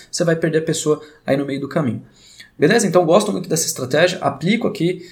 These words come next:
na nossa, na nossa estrutura, acho muito boa você transformar curiosos em clientes, top demais. Falando a respeito do TikTok, qual que é a diferença do TikTok? O TikTok é uma mídia social, uma rede social,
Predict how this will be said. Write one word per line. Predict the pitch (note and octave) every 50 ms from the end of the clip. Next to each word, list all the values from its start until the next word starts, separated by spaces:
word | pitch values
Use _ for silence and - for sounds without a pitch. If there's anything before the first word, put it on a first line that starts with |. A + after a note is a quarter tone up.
| - _ _ _
na | - B2+
nossa, | B2+ C3+ C3 - - - -
na | A#2+ B2+
nossa | C3+ C3 C3 - -
estrutura, | - - - B2 B2 B2+ D#3+ F3 E3+
acho | D3+ - -
muito | D3 E3 E3+ G3+
boa | D#3+ C#3+ D3 D#3+
você | D3 C#3+ - D3+
transformar | C3+ - D3 C#3 - C#3 C3+ C3+ C3
curiosos | - - B2+ B2 B2+ B2+ B2+ B2+
em | C3 C3 B2+
clientes, | C3+ C#3 B2+ B2 C3 D#3 - - - - _ - -
top | - C3+ C3+ -
demais. | D#3+ C3+ G#2 - - - - - - - - - _ _ _ _ _ _ _ _
Falando | _ F3+ G3 G#3+ G#3+
a |
respeito | G3 G3+ G3+ - - G3 F#3+ F3+
do | E3 E3+
TikTok, | E3 - - - _ - C#3 A#2 - -
qual | - G#3+ C4 -
que | -
é | B3+
a |
diferença | B3 A#3+ - - F#3+ F3 G3 A#3 A#3 G#3+
do | F#3 F3
TikTok? | - - - - - C3+ A2+ - -
O | -
TikTok | - F3 - - - G3+ G#3+ - A#3
é |
uma | A3 A3 G#3+ G#3+ G3+
mídia | F#3 F3 F3 E3+ E3+ D#3+
social, | E3 D#3+ C3+ - - C3 C3+ D#3
uma | D#3 C3+ B2+
rede | C3 C3 B2+
social, | - A#2+ - - C#3 C#3+ -